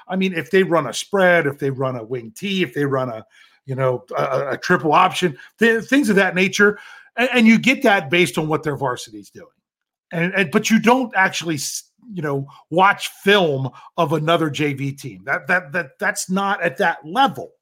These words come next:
because you're basically looking at what you're doing and seeing if you can get it to go out there and work based on your stuff.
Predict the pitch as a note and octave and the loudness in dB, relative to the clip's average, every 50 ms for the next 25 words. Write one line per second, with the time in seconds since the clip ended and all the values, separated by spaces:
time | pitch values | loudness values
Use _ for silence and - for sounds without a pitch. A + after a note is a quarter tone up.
0 | _ _ _ _ _ _ _ _ _ - - _ - F#3 - - G#3+ G3 C#3 C3 | _ _ _ _ _ _ _ _ _ -20 -10 _ -4 -2 0 0 0 0 0 0
1 | D#3 A3+ D4+ D4 A3+ E3 G#3+ A3 B3+ A#3 - A#3 G#3+ - - F3 F3 D#3+ D#3 G3 | 2 2 2 2 2 2 0 0 0 0 -2 -4 -6 -6 -4 -4 -2 -2 -2 -2
2 | F#3+ F#3+ D3+ D#3+ D3+ A#2 G#2+ B2 C3 B2 - B2 C3+ C3+ D#3+ G3 A#3+ C#4+ D#4+ D#4+ | -4 -4 -6 -10 -10 -10 -10 -10 -10 -12 -12 -12 -4 2 4 4 4 4 4 4
3 | D#4+ C4+ B3 A3 G#3 G3+ G3 G3 G#3 G3+ - _ _ _ _ _ _ _ _ _ | 4 4 6 6 6 4 4 2 -2 -6 -10 _ _ _ _ _ _ _ _ _
4 | _ _ _ _ - D3 C#3 B2+ - - F#3 F#3+ F#3+ E3+ C#3+ - D#3 F3 D3+ C3+ | _ _ _ _ -8 -8 -8 -6 -4 -2 0 0 0 0 -2 -4 -6 -6 -6 -4
5 | D3+ C#3 D#3 E3+ D#3+ C#3 D3 C3+ C3 E3+ E3+ E3 D#3+ E3 D#3+ C#3+ C#3+ B2+ C3+ D#3+ | -2 0 0 0 0 -2 -6 -6 -2 0 0 0 0 -2 -2 -2 -2 -2 -2 -2
6 | E3 D3+ C3 A#2 A2+ C#3+ C3+ C#3 - B2+ A#2 A#2 B2+ E3+ G3+ G#3+ - G3+ B2 - | -2 -2 -4 -8 -10 -8 -8 -8 -10 -14 -12 -6 -4 -2 -2 -2 -2 -4 -6 -6